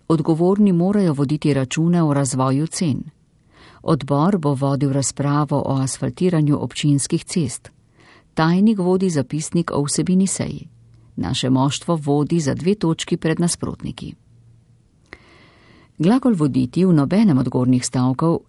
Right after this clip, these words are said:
in zvez ni uporabljen tako, da bi se mogli zgledovati po teh primerih. Imamo celo vrsto možnosti, da lepše povemo z drugimi, ustreznejšimi izrazi. Nekoliko se moramo pač potruditi in namesto tega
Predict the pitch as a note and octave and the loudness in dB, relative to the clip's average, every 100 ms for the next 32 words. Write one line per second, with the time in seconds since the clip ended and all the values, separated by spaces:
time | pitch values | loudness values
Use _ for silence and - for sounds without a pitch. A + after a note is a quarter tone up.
0 | - D3+ D3 D#3 - _ - D#3+ E3 F#3 | 0 2 4 2 -2 _ -8 -2 0 0
1 | F3+ - _ _ - C3+ D#3+ G3+ F#3+ E3 | -2 -8 _ _ 0 4 6 4 2 0
2 | D#3 D3 D3+ C#3+ C#3 - B2+ - E3+ E3 | 0 0 0 0 -2 -2 -2 0 -2 -2
3 | C#3+ C3 B2+ C#3 C#3+ C#3+ C3+ C3+ C3 A#2 | -2 2 4 2 0 -2 0 0 0 -2
4 | A#2 A#2 A#2+ - - - C#3+ D#3 - - | -4 -6 -6 -8 -10 -6 -4 -6 -8 -12
5 | - _ _ - - - - - F#3 G#3 | -18 _ _ -20 -20 -20 -14 0 4 6
6 | G#3+ G#3 F3+ - - - G#3+ A#3 A3 F3+ | 6 6 4 0 -10 -6 -2 0 0 -2
7 | F3 F3+ D3 C3 C3+ D3+ D#3 C#3+ C3+ B2+ | -2 0 2 2 2 2 0 0 -2 2
8 | C#3+ - C#3+ B2+ B2+ B2+ C3 B2+ - - | 0 0 -4 -2 0 2 2 0 -4 -6
9 | C#3+ C#3+ E3+ E3+ D#3+ D#3 - D3 - D3+ | -4 2 2 4 4 4 2 -2 -4 0
10 | D3+ C#3+ C#3 - A#2+ A#2 A#2 D3 D3+ - | 0 2 0 0 -2 -2 -6 -8 -10 -12
11 | - _ _ _ _ - - - - - | -16 _ _ _ _ -20 -20 -20 -16 -2
12 | A3+ G3 C#3+ C3+ B2+ C#3 C3+ C3 C3 C3 | 0 2 0 0 0 2 2 2 0 -2
13 | B2+ - C3 C#3+ C3 E3+ - C#3 D3+ D3+ | -4 -4 -4 -2 0 0 2 0 2 2
14 | D3+ D3 D3 - C3+ D#3 D#3 E3+ | 4 2 2 -2 -2 -2 0 0